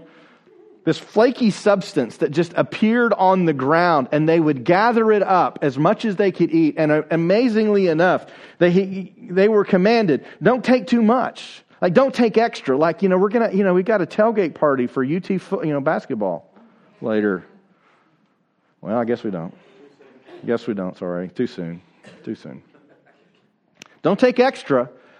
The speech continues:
because on the next day, whatever they had kept over from the day before, it would spoil, it would ruin, it was gone. So they only collected whatever they could eat except before the Sabbath,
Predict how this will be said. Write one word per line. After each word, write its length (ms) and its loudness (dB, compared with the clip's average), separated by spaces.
because 360 2
on 220 2
the 80 4
next 300 2
day, 440 2
whatever 420 2
they 180 2
had 160 0
kept 260 2
over 240 4
from 220 0
the 80 2
day 180 2
before, 420 2
it 100 0
would 140 0
spoil, 540 0
it 80 -2
would 140 0
ruin, 420 2
it 100 0
was 140 -4
gone. 460 0
So 100 -4
they 140 -2
only 380 0
collected 760 0
whatever 600 2
they 160 4
could 220 0
eat 280 2
except 920 -2
before 260 -2
the 80 0
Sabbath, 420 -2